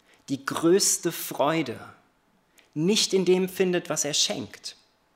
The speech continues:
Er liebt uns und deswegen schenkt er uns sehr gerne all die guten Dinge, die wir täglich genießen können. Aber er wünscht sich,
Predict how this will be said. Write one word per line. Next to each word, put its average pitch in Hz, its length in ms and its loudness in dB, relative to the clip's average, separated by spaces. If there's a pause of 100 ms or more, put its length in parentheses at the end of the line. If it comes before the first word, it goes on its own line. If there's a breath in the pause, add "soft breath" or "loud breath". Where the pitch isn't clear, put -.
(180)
Er 135 120 -2
liebt 190 280 0
uns 131 180 0
und 127 80 0
deswegen 147 320 2
schenkt 170 280 2
er 143 100 -2
uns 139 120 -4
sehr 139 120 0
gerne 160 480 0
all 156 160 -2
die 151 120 2
guten 143 340 -2
Dinge, 151 240 4
die 117 140 -2
wir - 220 -4
täglich 175 480 -2
genießen 147 420 0
können. 107 320 -14 (1000 soft breath)
Aber 139 160 -2
er 123 200 -2
wünscht 180 360 2
sich, - 600 -6